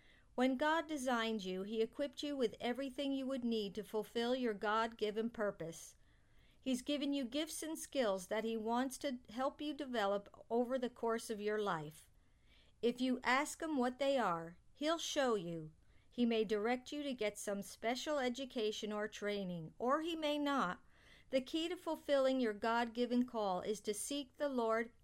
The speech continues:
daily. Don't wait until you're at a crossroads in your life,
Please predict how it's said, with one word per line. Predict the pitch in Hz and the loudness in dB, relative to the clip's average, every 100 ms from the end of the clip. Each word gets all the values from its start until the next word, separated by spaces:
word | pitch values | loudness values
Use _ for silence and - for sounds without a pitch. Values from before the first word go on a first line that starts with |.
| 170 185 | -6 0
daily. | 220 208 190 170 170 - - - - - - - | 2 2 0 -4 -6 -12 -20 -20 -20 -20 -20 -2
Don't | 269 294 339 | 4 4 4
wait | 254 269 269 | 4 6 6
until | 254 262 247 | 2 2 2
you're | 240 226 | 2 2
at | 220 220 | 2 0
a | |
crossroads | 214 - 214 214 - 196 190 190 | -2 0 0 0 0 0 0 -2
in | 190 | -4
your | 190 190 | -2 -2
life, | 185 175 170 | -2 -2 -4